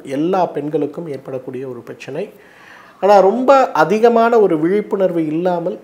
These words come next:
இன்னைக்கு நிறைய பேர் தினசரி சிரமப்பட்டு கொண்டிருக்கக்கூடிய ஏதாவது ஒரு நோய்க்கு அடிப்படை காரணமாகவே varicose வெயின் இருக்கிறத நம்ம பார்க்கிறோம்.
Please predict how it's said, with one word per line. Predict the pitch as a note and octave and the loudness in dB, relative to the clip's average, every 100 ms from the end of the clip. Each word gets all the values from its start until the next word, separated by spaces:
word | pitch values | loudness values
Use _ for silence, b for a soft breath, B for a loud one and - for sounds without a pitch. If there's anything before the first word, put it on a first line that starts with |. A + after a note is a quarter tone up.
| - E3 | -16 -8
இன்னைக்கு | C#3+ D3 | -4 -2
நிறைய | C3+ C#3+ F3+ G3 | 0 2 4 2
பேர் | F3 F#3+ A3 B B - | -2 -2 -4 B B -12
தினசரி | B2 E3+ A3+ A3+ G3 A#3 - | -4 0 0 0 -2 -2 -8
சிரமப்பட்டு | - E3+ G3+ A3+ G3+ F#3+ F3+ | 0 2 2 0 -2 -6 -6
கொண்டிருக்கக்கூடிய | E3+ D#3+ D#3 D#3 D#3+ C#3+ C#3+ G3+ | -4 -2 -2 -2 -4 -6 -6 -6
ஏதாவது | D#3+ C#3 D3 F3 G#3 A#3+ A#3 | -6 -4 4 4 6 4 2
ஒரு | F3 | 0
நோய்க்கு | C#3 D3 D#3+ D#3 D#3+ E3 B B B B - | 0 -2 -4 -4 -6 -8 B B B B 2
அடிப்படை | C#3 B3 B3+ C#4+ B3+ A#3 - | 4 4 4 6 6 4 4
காரணமாகவே | F3 F#3 A#3 A#3 G3+ F3+ E3 B3 | 6 8 6 2 -2 0 0 -2
varicose | G3 D#3+ E3 E3 E3 | -2 -6 -4 -6 -4
வெயின் | C#3+ B2+ | -6 -6
இருக்கிறத | A#2+ B2 A#2 | -8 -12 -12
நம்ம | B3 F3+ | -12 -12
பார்க்கிறோம். | - - - | -14 -18 -20